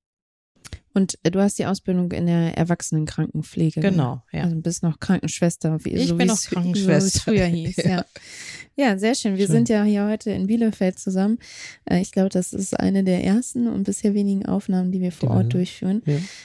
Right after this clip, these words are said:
Speaker 1: Deswegen her-, danke, dass wir hier hinkommen durften. Susanne, bevor wir jetzt noch zwischendurch vielleicht auch noch mal mehr drüber sprechen, wo so, wie so dein Hintergrund ist, wie das alles dazu gekommen ist, vielleicht magst du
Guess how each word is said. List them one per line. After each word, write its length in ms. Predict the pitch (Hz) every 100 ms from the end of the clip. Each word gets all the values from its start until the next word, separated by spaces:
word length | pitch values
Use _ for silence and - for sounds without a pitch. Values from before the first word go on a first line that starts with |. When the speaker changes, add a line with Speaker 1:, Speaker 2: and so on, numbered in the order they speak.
| -
Speaker 1:
Deswegen 400 | 185 180 185 180
her-, 200 | 180 190 - _
danke, 260 | - 220 247
dass 200 | 202 -
wir 120 | 202
hier 240 | 202 196
hinkommen 400 | 190 247 277 170
durften. 420 | 170 185 - 226 269 - - - -
Susanne, 440 | 196 202 196 214 226
bevor 320 | 202 - 220
wir 80 | 220
jetzt 180 | 208 -
noch 320 | 196 - 208
zwischendurch 480 | - 226 214 196 -
vielleicht 300 | 185 185 -
auch 60 |
noch 140 | 185 185
mal 160 | 185
mehr 200 | 180 185
drüber 280 | 185 185 175
sprechen, 640 | 175 - 185 - 180 175 185
wo 100 | 175
so, 180 | 185
wie 120 | 190 180
so 120 | 175
dein 240 | 165 165
Hintergrund 480 | 247 247 233 233 240
ist, 140 | 233
wie 60 | -
das 180 | 190 -
alles 220 | 190 196
dazu 320 | 190 - -
gekommen 380 | 185 - 202 233
ist, 200 | 262 - - - - - _
vielleicht 360 | - 202 208
magst 320 | 214 214 - -
du 200 | 196